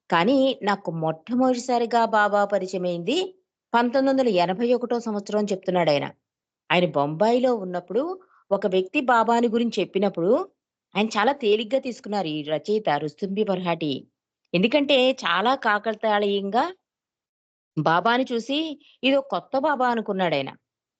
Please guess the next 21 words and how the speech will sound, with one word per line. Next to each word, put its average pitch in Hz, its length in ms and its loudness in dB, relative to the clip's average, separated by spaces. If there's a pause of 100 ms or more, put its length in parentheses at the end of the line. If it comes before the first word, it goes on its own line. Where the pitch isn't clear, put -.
(260)
"మనకు 202 380 2
మన 220 220 2
దేశంలో 226 560 0
ఉన్న 233 140 0
బాబాలు 185 420 2
సరిపోలేదా? 196 800 0 (320)
ఈ 269 140 4
బాబా 240 340 2
గురించి, 240 680 -2
ఏ, 180 240 0 (160)
ఇంతకు 214 320 0
ముందు 202 260 0
నేను 240 220 4
వినలేదు 175 440 0
కాబట్టి 190 680 -2 (420)
ఆయనంత 294 500 2
ప్రాధాన్యత 247 720 -2
కలవారు 233 560 0
కాకపోవచ్చు" 208 800 -2
అనే 208 220 4
భావనతోనే 233 1040 0